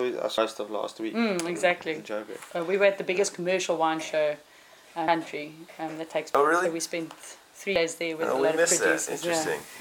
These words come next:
Speaker 2: It's a very good show. Well, Emil, it was one of your first times that you
Speaker 1: It's my second time,
Speaker 2: Second
Speaker 1: but it's
Speaker 2: time.
Speaker 1: definitely, it's amazing to see how the, how the, how the wine industry's developed there, the, the sort of con-, lot more educated,
Speaker 2: Mm.
Speaker 1: interested people than they were five years ago when I was
Speaker 3: Oh,
Speaker 1: there.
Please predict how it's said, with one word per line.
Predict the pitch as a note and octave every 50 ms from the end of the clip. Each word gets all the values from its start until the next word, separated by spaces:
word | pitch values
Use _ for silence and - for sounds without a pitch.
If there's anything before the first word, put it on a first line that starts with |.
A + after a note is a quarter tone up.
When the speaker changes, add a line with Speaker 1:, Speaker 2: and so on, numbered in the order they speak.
| - - - -
Speaker 2:
It's | B3 A#3+ D#4
a |
very | C4 D#4+ E4+ E4
good | A#3 D4 B3+ -
show. | - D4+ C4+ A#3 A3 G#3+
Well, | G#3+ G#3+ G#3 G#3
Emil, | - B3+ C4 B3+ C4 B3 A#3 A3 G#3
it | - F#3+ -
was | - G#3 G3 F3+
one | G3+ G3+
of | G#3 G3
your | G#3 G3+ F#3+
first | - - B3 A#3+ -
times | G#3 F#3+ F3
that | F#3 E3+ E3
you | F3+ F3+ F3 E3+ E3 E3 - - - - -
Speaker 1:
It's | - - D3+
my | C#3
second | C#3 - D#3+ D#3+ D3+ D#3+ D3
time, | - C#3 B2+ A#2+
Speaker 2:
Second | A2 A2
Speaker 1:
but | A2+
it's | A#2+ A#2+ C3
Speaker 2:
time. | A#2+
Speaker 1:
definitely, | B2 C3 C3 C3+ C#3+ C3+ C3 C3+ B2
it's | A#2+ A#2+ -
amazing | B2 A#2 A#2 A#2+ B2 C#3+ D3 C#3
to | - - -
see | - B2+ A#2+
how | A2+ A2 A2+ A2 A2 A2 A2 - - - - - - - - - - - _ - - A2+
the, | A2 G#2+ G#2+
how | G#2+ G#2+ G#2+
the, | A2 - - G#2+
how | A2 A2 A2+
the | G#2 G#2
wine | A2 A#2 A#2 B2 B2+ A#2
industry's | A2 A2+ A2 - - A#2+ A2 G#2+ - - A2
developed | G2+ A2 A2 A2+ A2+ G#2+ - - G2+
there, | G2 F#2 - G#2
the, | A#2+ A2+ G#2 G#2
the | G#2+ - -
sort | - -
of | G#2 -
con-, | - G#2+ A2 B2
lot | A#2 - - A2 G#2+
more | G#2+ G#2+ G#2+ A#2 A#2
educated, | A2 A#2 G#2+ - A2+ A2 A2 G#2 - - G#2 G2+ - - F3
Speaker 2:
Mm. | E3 D#3+ D#3 D3 C#3 - - - - - - - - - - - B2
Speaker 1:
interested | A2 A#2+ A2 - - G#2+ - - A#2
people | A2+ A2 - G#2
than | G2+ G#2 G#2 G#2 G#2
they | G2+ G2+ G#2
were | G#2 G#2 A#2 A2
five | A2 G#2+ G#2 G#2+
years | G#2 G2+ G#2 G2+
ago | G2+ G2+ G2
when | F#2+ G2+
I | G2+ G2+
was | G2+ G#2 G#2+
Speaker 3:
Oh, | A2
Speaker 1:
there. | G#2+